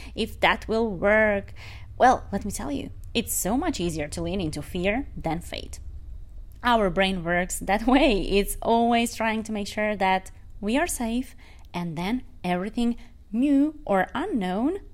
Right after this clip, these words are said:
sounds scary. So how can we work with our goals and trust that we will make the right decisions if we are uncertain? I have to tell you one thing. For sure, nothing is certain. You can never be sure about something.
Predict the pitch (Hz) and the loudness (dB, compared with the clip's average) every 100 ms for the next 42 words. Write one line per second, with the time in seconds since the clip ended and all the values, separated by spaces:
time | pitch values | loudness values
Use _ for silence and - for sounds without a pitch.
0 | - - - 202 247 302 - - - 165 | -20 -16 -12 -4 -2 -2 -4 -10 -8 -6
1 | 175 - - - - - - - - - | -6 -8 -14 -16 -20 -20 -20 -20 -10 4
2 | 208 214 - - - 523 480 466 269 180 | 4 4 -4 2 4 4 0 0 2 4
3 | 302 285 202 196 190 165 156 175 262 - | 4 2 0 2 0 -4 -2 0 -2 -4
4 | 220 202 - 302 277 226 220 220 220 196 | -6 -6 -2 0 0 -2 -2 0 0 0
5 | 180 190 208 240 247 262 - 269 294 285 | 0 0 0 0 0 -2 -2 2 2 0
6 | - - 208 - 226 247 247 - 196 208 | -8 -8 -8 -2 0 2 2 0 -4 -4
7 | - 262 269 277 277 285 - - - - | -6 -6 -4 -4 -4 -6 -16 -20 -20 -12
8 | - 202 185 190 170 160 - - - - | -2 -2 0 -2 -2 -2 -6 -8 -10 -12
9 | - - - - - - - 185 - - | -14 -16 -20 -20 -20 -6 0 0 0 -2
10 | - 160 - - - - - - 196 226 | 2 2 0 -10 -16 -20 -12 -2 2 4
11 | 294 285 262 233 214 - - - - - | 4 2 2 0 -2 -6 -6 -6 -8 -14
12 | - - - - 269 339 330 403 330 277 | -16 -20 -14 -6 0 2 2 2 2 2
13 | 269 - - 202 185 165 165 170 - - | 2 0 0 0 0 0 0 0 -4 -8
14 | - - 180 | -10 -12 -12